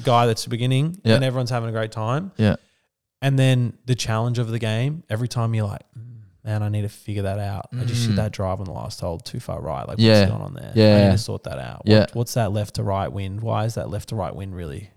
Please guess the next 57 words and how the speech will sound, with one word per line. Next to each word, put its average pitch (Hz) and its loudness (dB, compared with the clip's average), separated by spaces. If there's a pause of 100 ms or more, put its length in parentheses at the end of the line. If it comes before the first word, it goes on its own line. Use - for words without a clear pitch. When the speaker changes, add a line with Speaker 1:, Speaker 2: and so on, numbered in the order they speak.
(100)
Speaker 2:
Yeah. 110 6
Speaker 1:
really 101 2
hitting 104 -4
my 101 -2
ball?" 98 -4
Speaker 2:
Yeah. 110 8
Speaker 1:
You 107 4 (100)
know? 135 -2 (460)
And 120 0
so 117 4
all 123 4
of 117 4
a 113 2
sudden 110 0
it's - -8
just - -8
you. 110 -8
And 107 -8
you're 110 -10
like, 117 -18
"I - -12
need 117 -2
to 110 -4
go 113 -6
to 110 -8
drive - -12
range 101 -12
to - -20
fix - -10
it." 110 -4
And 107 -8
then 110 -8
Speaker 2:
Yeah. 110 2
Speaker 1:
the, 98 -8 (280)
there's 123 -8
so 143 -2
many 127 0
elements 131 -2
to 139 0
it 139 2
with 135 2
it. 143 2
There's 107 -2
so 110 -4
many 107 -2
different 107 -8
clubs 110 -6
and 107 -12
different - -16
lies 107 -6
and 107 -12
different 107 -18
golf 107 -12
courses. 107 -12
And, 98 -12
you 110 -8
know, 117 -4